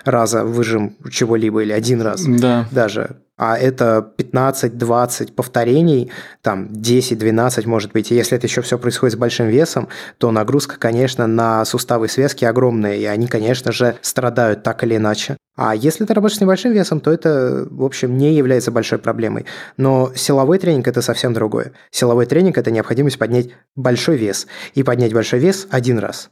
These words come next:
Speaker 2: Большой вес один раз и в данном случае любыми средствами. То есть, как говорится, нужно сделать по максимуму, и вот это там основное отличие. Более того, тут принципы тренировок совсем другие.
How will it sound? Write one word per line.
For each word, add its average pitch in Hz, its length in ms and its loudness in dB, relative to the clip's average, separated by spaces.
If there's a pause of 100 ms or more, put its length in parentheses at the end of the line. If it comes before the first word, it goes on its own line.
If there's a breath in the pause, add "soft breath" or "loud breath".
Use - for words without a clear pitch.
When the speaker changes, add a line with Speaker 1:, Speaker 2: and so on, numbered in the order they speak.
(160)
Speaker 2:
Большой 127 360 0
вес 156 220 0
один 120 180 2
раз 139 360 0
и 117 460 2
в - 20 -2
данном 123 240 2
случае 120 540 0 (100)
любыми 123 300 2
средствами. 98 560 -2 (120)
То 104 120 2
есть, 101 200 2
как 107 120 0
говорится, 104 800 2
нужно 107 440 2
сделать 104 460 2
по 113 100 -2
максимуму, 101 800 0
и 101 520 0
вот 98 240 0
это 107 80 2
там 107 180 0
основное 107 380 0
отличие. 92 580 -2
Более 120 360 2
того, 104 260 -2
тут - 160 -6
принципы 131 440 -2
тренировок 107 440 0
совсем 107 340 -2
другие. 98 460 0